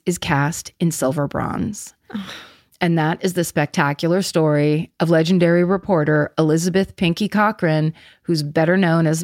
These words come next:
Speaker 1: Nellie Bly, the woman who caused a sensation by reporting on the world from a woman's point of view.
Speaker 2: Damn. Damn.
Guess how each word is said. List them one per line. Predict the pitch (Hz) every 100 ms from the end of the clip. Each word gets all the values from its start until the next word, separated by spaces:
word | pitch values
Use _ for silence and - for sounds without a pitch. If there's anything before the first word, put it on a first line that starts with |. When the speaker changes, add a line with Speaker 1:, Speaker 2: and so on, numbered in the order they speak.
| - -
Speaker 1:
Nellie | 151 160 208
Bly, | 185 160 143 143 156 - - _
the | 185
woman | 175 170 185
who | 202
caused | 196 190 160 165 196
a |
sensation | - 214 - 170 156 147 156 151
by | 151
reporting | 151 151 - 165 165 175
on | 160 175
the |
world | 165 151 147 151 - -
from | - 156 156
a |
woman's | 151 147 147 165
point | - 147 143
of | 147
view. | - - 165 - _ 494 508 494
Speaker 2:
Damn. | 415 381 359 320 294 285 247 220 190 170 196 - - _ _ _ _ _ -
Damn. | 285 359 370 370 370 359 302 202 151